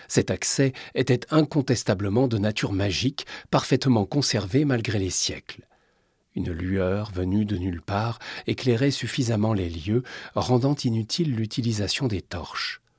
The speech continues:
Prudemment, le quatuor emprunta le passage vers les entrailles de la terre.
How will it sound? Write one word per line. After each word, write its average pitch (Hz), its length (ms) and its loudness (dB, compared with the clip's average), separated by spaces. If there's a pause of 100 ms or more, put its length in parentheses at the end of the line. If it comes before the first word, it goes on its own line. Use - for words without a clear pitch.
(560)
Prudemment, 90 560 -4 (420)
le 101 140 -2
quatuor 110 760 -2
emprunta 110 480 -4
le 85 100 -4
passage 107 600 -4
vers 85 180 -6
les 85 220 -4
entrailles 110 440 -6
de 104 120 -6
la 85 100 -8
terre. - 680 -16